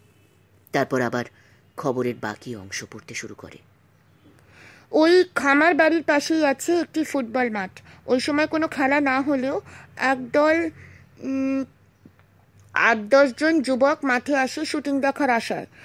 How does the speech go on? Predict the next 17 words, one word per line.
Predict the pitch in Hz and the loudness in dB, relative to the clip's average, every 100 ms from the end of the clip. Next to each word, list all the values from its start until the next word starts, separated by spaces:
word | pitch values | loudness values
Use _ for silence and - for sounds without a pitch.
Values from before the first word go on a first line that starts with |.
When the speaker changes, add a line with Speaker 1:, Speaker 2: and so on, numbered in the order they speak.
| - | -8
Speaker 2:
এবং | 220 247 262 | -4 -2 -4
খামার | - 247 262 294 | -4 0 0 2
বাড়ির | 277 277 | 0 0
পাঁচিলের | 277 254 262 269 | -2 -2 -2 -2
সামান্য | 285 269 247 262 277 | -2 0 0 0 -2
ভাঙা | 240 233 233 254 | -2 -2 0 0
অংশ | 247 240 277 | -2 -2 -4
দিয়ে | 254 294 | -2 -2
নায়ক | 269 233 254 247 | 0 0 0 -2
নায়িকাকে | 262 254 269 - - | -4 -2 -4 -4 -4
ওই | - 294 | 0 0
পোশাকে | - 320 339 311 311 | 0 -2 0 -2 -4
অমন | - 247 247 262 | -2 0 0 0
জোরাজুরি | 240 240 247 254 277 | 2 2 2 0 -4
করতে | - 269 - - 277 - - - | -2 -4 -4 -2 -2 -4 -14 -10
দেখে | 208 262 269 - 262 247 302 - - - | 0 2 2 2 2 2 0 -10 -18 -12
ঝাঁপিয়ে | 214 240 247 285 311 | -4 -2 0 2 2